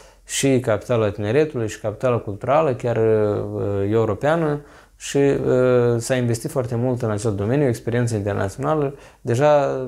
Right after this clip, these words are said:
se lucrează la alt nivel pe, cu așa experiență.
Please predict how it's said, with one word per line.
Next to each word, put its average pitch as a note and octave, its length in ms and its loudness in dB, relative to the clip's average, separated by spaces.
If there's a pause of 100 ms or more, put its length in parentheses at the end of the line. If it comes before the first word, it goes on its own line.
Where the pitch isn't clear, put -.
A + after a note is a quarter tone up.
(160)
se - 160 -12
lucrează A#2 380 0
la A2+ 120 0
alt A2+ 200 -2 (260)
nivel G#2+ 280 -2
pe, G#2 260 -8 (440)
cu - 100 -6
așa G#2+ 180 -2
experiență. G2 500 -6